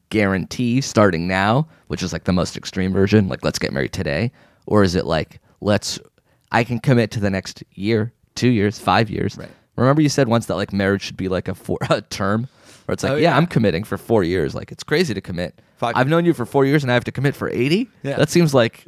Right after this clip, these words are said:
Speaker 1: you, you wouldn't do that in professional basketball.
Speaker 2: Was this before I was married?
Speaker 1: Yeah,
Speaker 2: I,
Speaker 1: probably.
Speaker 2: <laughs> I would imagine so.
Speaker 1: <laughs> Of
Speaker 2: 'Cause now
Speaker 1: course.
Speaker 2: lifetime seems pretty damn good.
Speaker 1: <laughs> If anything, it's too short. <laughs> I wanna be with her for eternity.
Speaker 2: Babe.
Speaker 1: <laughs> Help.
Speaker 2: Um,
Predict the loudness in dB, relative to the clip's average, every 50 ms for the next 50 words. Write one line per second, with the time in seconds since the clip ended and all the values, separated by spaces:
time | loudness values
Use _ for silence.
0 | -18 -12 -8 -6 0 0 2 2 2 2 2 2 4 4 4 4 2 0 -2 -4
1 | -6 -4 -2 0 -2 0 -2 -4 -4 0 0 0 0 0 -2 -4 -4 -2 -2 -2
2 | -2 -4 _ _ -2 0 0 0 -2 -2 -4 -4 -2 -2 -2 -2 -2 -4 -4 -6
3 | -8 -8 -6 -8 -8 -8 -4 -2 -2 -2 -2 -2 -2 0 0 -2 -2 -4 -2 -2
4 | 0 0 -2 -4 -4 -4 -2 0 0 -2 -2 -2 -2 -2 -2 -2 -2 -4 -6 -4
5 | -4 -6 -10 -10 -8 -6 -4 -4 -2 -2 -2 -2 0 0 -2 -2 -2 -2 -2 -2
6 | -2 -2 -2 -2 -2 -2 0 0 2 2 2 0 0 0 0 2 2 0 0 -4
7 | -4 -2 -2 -2 0 -2 -4 -2 -2 -2 -2 0 0 0 -2 -2 -2 -2 -2 -2
8 | 0 0 0 0 0 -2 -4 -6 -6 -4 -2 -2 -2 0 -2 -2 -2 0 0 0
9 | 0 0 0 -2 -2 0 -2 -2 -2 -2 -2 0 0 2 2 2 2 2 2 2
10 | 2 2 2 2 2 2 0 0 -2 -4 _ _ _ _ -12 -12 -12 -6 -6 -6
11 | -4 0 0 2 2 2 2 0 -4 -12 -18 -16 -16 -14 -8 -8 -8 -8 -8 -12
12 | -6 0 2 2 2 2 0 -2